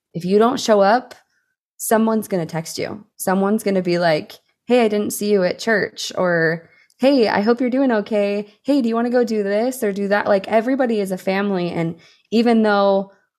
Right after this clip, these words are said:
I'm a brand new member, um, of this area in our, in our ward, in our stake, it's like immediately everybody is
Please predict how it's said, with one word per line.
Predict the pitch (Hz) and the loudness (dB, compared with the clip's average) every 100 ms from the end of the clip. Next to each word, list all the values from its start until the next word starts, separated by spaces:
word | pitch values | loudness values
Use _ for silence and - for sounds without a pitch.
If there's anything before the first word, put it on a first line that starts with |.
| _ | _
I'm | 190 202 | -2 0
a | 175 170 - _ - | -2 -4 -14 _ -2
brand | 208 214 214 208 202 | 2 4 2 0 -2
new | 196 | -2
member, | 185 185 190 208 220 247 277 _ _ _ _ _ | -2 -2 0 0 0 0 -4 _ _ _ _ _
um, | 190 175 170 170 - - | -6 -4 -4 -6 -12 -4
of | 185 170 170 | -2 -2 0
this | 185 180 - | 0 0 -6
area | - 160 175 196 240 269 | -2 0 2 2 2 2
in | 202 | 2
our, | 170 165 | 0 -2
in | 170 180 | -4 -4
our | 160 156 | -4 -2
ward, | 160 160 220 | 0 0 0
in | 254 | 0
our | 165 | -2
stake, | 160 - 165 214 277 - - _ _ _ | -6 -2 0 0 -4 -8 -20 _ _ _
it's | 196 190 | -2 0
like | 190 180 180 - - | 2 2 0 -10 -4
immediately | 190 190 196 196 190 180 170 | 0 2 2 2 0 0 0
everybody | 175 180 180 180 180 175 170 | -2 -2 -2 -2 -2 -2 -2
is | 160 170 - - - | -2 -6 -10 -12 -14